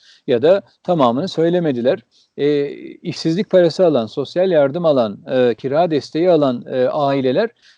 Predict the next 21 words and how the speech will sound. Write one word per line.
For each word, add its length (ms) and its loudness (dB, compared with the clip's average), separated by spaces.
doğal 220 6
olarak, 380 0
e, 460 0
bu, 200 0
bu 260 0
birikimlerini, 720 0
yani 220 -8
on 240 -8
yılların, 300 0
elli 260 -2
altmış 340 -6
yılın 180 -4
birikimini 540 -8
belki 260 2
tamamıyla 520 -2
göstermemiş 840 -2
olabilirler. 540 0
Anlaşmanın 520 -4
sıkıntısı 500 -6
burada 300 4
başlıyor. 440 0